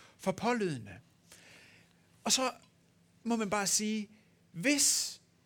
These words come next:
at Markus, han har konstrueret den her opstandelsesberetning, hvis det er ren fiktion, så vil det være ret dumt at lade kvinder være de eneste, vidner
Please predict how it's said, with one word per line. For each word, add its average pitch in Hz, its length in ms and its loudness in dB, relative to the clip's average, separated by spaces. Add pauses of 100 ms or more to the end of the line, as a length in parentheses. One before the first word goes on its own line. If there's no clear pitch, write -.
at 95 120 -2
Markus, 196 540 -2
han 185 120 -4
har 185 60 -2
konstrueret 180 920 -4
den 170 120 -4
her 165 180 0
opstandelsesberetning, 127 1160 -8 (400)
hvis 180 120 -4
det 220 100 4
er 202 80 2
ren 208 180 -2
fiktion, 135 560 -8 (760)
så 240 180 4
vil 226 80 4
det 214 80 4
være 190 220 4
ret 262 380 -2 (260)
dumt 214 240 2 (240)
at 170 100 4
lade 165 200 2
kvinder 233 420 -2
være 165 200 0
de 151 180 -8 (180)
eneste, 269 760 -4 (460)
vidner 196 520 -2